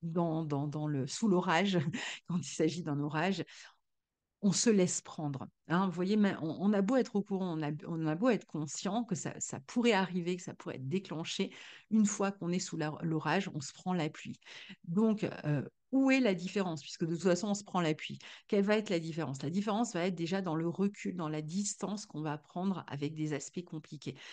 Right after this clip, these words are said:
C'est-à-dire que tout de suite, on va se dire, « Ah oui, oui, ok, euh, là, euh, je, je prends un peu de distance, euh, je sais qu'il y a ce transit-là. Donc, je ne vais pas y participer plus que ce que j'y participe déjà. »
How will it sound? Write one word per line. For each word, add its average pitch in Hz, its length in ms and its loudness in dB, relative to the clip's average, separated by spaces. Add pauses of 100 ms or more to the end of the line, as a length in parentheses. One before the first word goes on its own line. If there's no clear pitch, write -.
C'est-à-dire 185 280 0
que - 60 -2
tout 185 160 -4
de 202 60 -6
suite, 220 200 -4
on 202 60 2
va 156 140 4
se 156 60 -2
dire, « 202 240 0
Ah 180 100 0
oui, 185 100 0
oui, 156 280 -4
ok, 175 320 -2 (580)
euh, 143 640 4
là, 185 720 4
euh, 139 160 2
je, 160 320 -2
je 160 160 -4
prends 233 400 -2
un 226 60 -2
peu 214 140 -4
de 180 60 -4
distance, 190 680 -6 (400)
euh, 147 100 2
je 156 220 4
sais 247 380 0
qu'il - 180 -4
y - 20 4
a 190 100 2
ce 202 200 -4
transit-là. 175 680 -8 (280)
Donc, 202 160 8
je 208 120 2
ne 196 140 6
vais 208 200 2
pas 214 240 -2
y 175 100 -2
participer 202 880 -4 (100)
plus 254 380 2
que 208 100 -2
ce 208 80 -2
que 185 120 0
j'y 165 160 -6
participe 175 600 -4
déjà. » 180 360 2